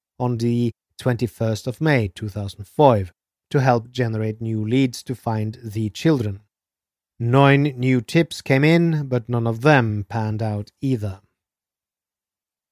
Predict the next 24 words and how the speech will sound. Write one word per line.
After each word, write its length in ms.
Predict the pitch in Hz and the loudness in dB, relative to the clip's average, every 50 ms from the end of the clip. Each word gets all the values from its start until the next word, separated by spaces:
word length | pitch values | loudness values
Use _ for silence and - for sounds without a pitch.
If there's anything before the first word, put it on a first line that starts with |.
| _ _ _ _ _ _ _ _ _ _ _ _ | _ _ _ _ _ _ _ _ _ _ _ _
However, 560 | - 113 110 120 165 226 196 131 101 92 92 - _ _ _ _ _ _ _ _ _ - | -6 -2 2 4 4 4 4 2 0 0 -4 -14 _ _ _ _ _ _ _ _ _ -2
two 220 | - 202 254 269 | 2 2 2 2
days 560 | 185 131 117 101 90 90 87 87 - - - - _ | 2 2 0 0 -2 -6 -10 -12 -14 -14 -16 -18 _
prior 600 | - - 143 156 160 160 151 123 101 92 92 - _ _ | 0 4 6 6 8 6 6 4 2 0 -6 -12 _ _
to 160 | - - 120 107 | -8 -6 -6 -4
the 160 | 101 113 113 | -4 -2 -2
America's 500 | 113 117 123 120 120 110 - 117 107 107 | -2 0 0 0 0 0 -2 -4 -4 -2
Most 380 | 120 123 127 127 117 - - | 0 0 2 0 0 -2 -2
Wanted 380 | - 123 120 120 104 113 101 - | -2 0 0 0 -2 -6 -8 -6
T 200 | - - 120 113 | -6 -4 -4 -4
V 140 | 104 104 104 | -4 -4 -6
special, 640 | 98 - - - 185 196 - - - 101 92 90 - _ _ _ _ _ _ _ _ _ _ _ _ | -8 -8 -2 2 2 2 2 0 -4 -6 -6 -8 -12 _ _ _ _ _ _ _ _ _ _ _ _
the 280 | 117 113 127 135 135 131 | -2 2 4 4 4 2
children's 600 | - - - 180 214 240 233 233 233 226 180 143 | 0 2 4 4 6 6 6 4 4 4 2 2
biological 760 | 131 139 143 147 151 147 143 143 139 131 131 131 123 131 120 | 4 6 6 8 8 8 8 6 6 4 2 0 0 -2 -2
father 680 | - - - - 165 165 175 170 151 120 110 104 117 127 | -2 -2 0 2 4 4 4 4 2 0 0 -2 -2 -2
gave 320 | 127 120 117 120 123 117 | 0 2 2 2 2 2
a 100 | 120 113 | 0 0
heartfelt 800 | 107 - - - 165 180 190 175 - - - 143 139 135 - - - | -2 -2 -4 -2 0 0 0 -2 -2 -2 0 0 0 0 -4 -10 -8
plea 420 | - 165 170 165 147 123 110 104 | -4 0 2 2 4 2 2 0
to 300 | - - - 117 113 113 | -4 -4 -4 -2 -2 0
release 500 | 107 113 117 110 113 120 123 135 131 - | 0 0 0 0 2 2 2 0 -2 -4
his 260 | - - 143 135 - - | -4 -4 -4 -4 -4 -8
children. 600 | _ - - 185 170 135 110 101 92 90 90 | _ 2 2 2 2 2 -2 -4 -6 -8 -10